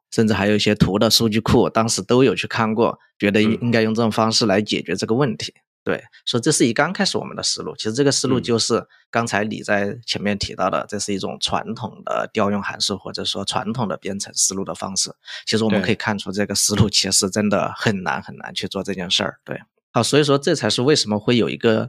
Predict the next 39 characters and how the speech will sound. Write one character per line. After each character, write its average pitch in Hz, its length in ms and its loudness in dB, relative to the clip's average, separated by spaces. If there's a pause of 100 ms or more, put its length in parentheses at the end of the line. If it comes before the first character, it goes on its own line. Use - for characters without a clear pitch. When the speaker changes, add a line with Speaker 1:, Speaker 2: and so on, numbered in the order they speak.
(140)
Speaker 1:
领 98 260 2
域 117 220 2
嘛， 120 160 -4
就 - 160 -8
是 - 160 -6
叫 85 380 0
自 - 180 0
然 101 160 0
语 95 80 -4
言 - 180 -4
的 95 300 -2
处 131 300 4
理 - 180 -6
嘛。 110 180 -14 (160)
所 - 160 -2
以 117 40 4
说 110 100 4
自 117 160 2
然 123 160 4
语 107 60 -2
言 113 120 0
的 113 80 2
处 147 220 2
理， 117 120 0
Speaker 2:
嗯。 - 60 -10
Speaker 1:
它 123 120 -2
的 107 100 -2
核 - 220 -4
心 123 200 -2
的 117 140 0
魅 117 220 0
力 117 120 0
就 113 120 -2
是 107 120 -2
在 110 80 -2
这 110 160 0
个 110 80 0
地 104 160 -2
方， 104 240 -4